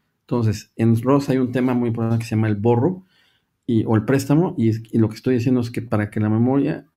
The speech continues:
funcione correctamente, cuando quiero pasar por referencia y se hagan cualquier operaciones aquí dentro de F cero dos, al final del día, lo que yo quiero es que, eh, como este ya no es el responsable, ya no es el dueño,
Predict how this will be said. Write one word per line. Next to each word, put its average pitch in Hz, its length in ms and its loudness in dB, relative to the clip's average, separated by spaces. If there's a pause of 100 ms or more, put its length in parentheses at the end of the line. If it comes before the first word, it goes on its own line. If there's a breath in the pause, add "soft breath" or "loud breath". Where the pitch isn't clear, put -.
(280)
funcione 127 360 -2
correctamente, 117 480 -2
cuando 107 320 0
quiero 143 240 2
pasar 120 280 -2
por 120 140 -4
referencia 110 560 0
y 107 120 -4
se - 120 -4
hagan 113 140 0
cualquier 117 300 -6
operaciones 107 640 -4
aquí 110 180 -8
dentro 104 320 -2
de 101 60 -4
F 107 140 -8
cero 107 240 -6
dos, 196 320 -4 (920)
al 113 160 0
final 120 300 0
del 127 160 0
día, 143 380 0 (100)
lo 117 300 -2
que 110 220 -2
yo 117 220 0
quiero 123 280 -2
es 117 160 -6
que, 104 520 -2 (800)
eh, 107 300 -6
como 113 200 0
este 117 180 0
ya 143 120 6
no 156 80 6
es 156 120 2
el 156 80 4
responsable, 120 440 -2
ya 127 120 2
no 156 100 6
es 156 120 0
el 127 140 0
dueño, 113 400 0